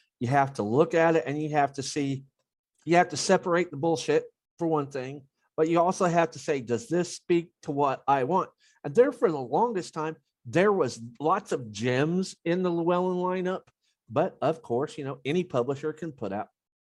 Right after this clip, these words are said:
crap sometimes. And so it's like, we went through that for years where you never knew, except for the people that have really put it out there and said, you know,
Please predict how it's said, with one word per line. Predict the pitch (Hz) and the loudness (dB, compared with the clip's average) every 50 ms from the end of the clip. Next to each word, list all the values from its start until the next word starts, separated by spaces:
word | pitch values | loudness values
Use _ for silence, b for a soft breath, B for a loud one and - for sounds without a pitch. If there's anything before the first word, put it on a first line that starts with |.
| _ _ | _ _
crap | - - 190 233 226 226 - | -10 -8 -8 -8 -8 -10 -12
sometimes. | - 117 101 101 101 104 80 71 60 - _ - _ _ _ _ _ _ _ _ _ _ - | -10 -8 -8 -8 -8 -8 -10 -10 -12 -18 _ -20 _ _ _ _ _ _ _ _ _ _ -6
And | 123 131 131 | -6 -6 -6
so | - - 156 147 139 131 | -2 2 2 2 4 2
it's | 123 123 - - | 0 -2 -4 -2
like, | 123 120 120 117 113 113 - _ _ _ _ _ _ | 0 0 2 0 -2 -4 -12 _ _ _ _ _ _
we | - 120 135 156 156 | -6 -4 -4 -4 -2
went | 160 170 170 - - - | -2 -4 -4 -6 -8 -6
through | 170 165 | -6 -2
that | 147 170 165 151 - _ | 0 0 0 0 -2 _
for | - - 170 | -8 -8 -6
years | 185 208 226 185 143 131 - | -6 -4 -2 -2 -2 -2 -2
where | 131 127 | -4 -4
you | 131 135 139 139 | -4 -4 -6 -2
never | 143 147 147 143 160 156 165 | 0 0 0 2 0 0 0
knew, | 165 175 180 175 160 151 151 151 151 _ _ _ _ _ - | 2 2 2 2 2 2 0 -2 -4 _ _ _ _ _ -10
except | 131 - - 175 160 - - | -8 -2 2 2 2 2 0
for | - 165 | -2 -2
the | 151 | -2
people | - - 175 160 131 151 139 | 0 0 -4 -2 0 0 -2
that | 123 139 131 - - _ _ _ _ - 135 139 - - | 0 0 -2 -2 -4 _ _ _ _ -12 -12 -12 -8 -2
have | 175 170 156 139 - | -2 -2 -2 -2 -2
really | 165 175 185 185 180 170 165 160 151 139 - _ _ _ _ _ _ - | 2 6 6 6 6 6 4 2 2 -2 -8 _ _ _ _ _ _ -4
put | 190 175 | 0 0
it | 170 160 | 2 4
out | 160 156 156 151 - | 6 4 4 4 2
there | 165 151 143 | -2 -2 -2
and | 143 135 - | -4 -6 -10
said, | - - 156 143 131 131 143 | -4 -2 -2 -2 -2 -4 -6
you | 139 | -6
know, | 131 127 127 127 | -4 -4 -6 -8